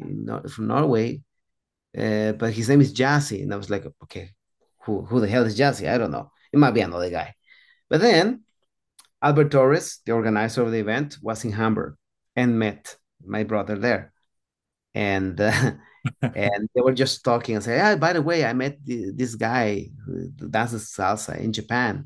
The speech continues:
Speaker 1: from, from your country." I said, "What? What's his name?" "His name is Alexis."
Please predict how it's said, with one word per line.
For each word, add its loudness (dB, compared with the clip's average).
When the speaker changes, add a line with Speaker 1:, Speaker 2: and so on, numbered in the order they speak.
Speaker 1:
from, -8
from -12
your -10
country." 2
I -8
said, -12
"What? -6
What's 0
his -4
name?" -2
"His -2
name 6
is 4
Alexis." 0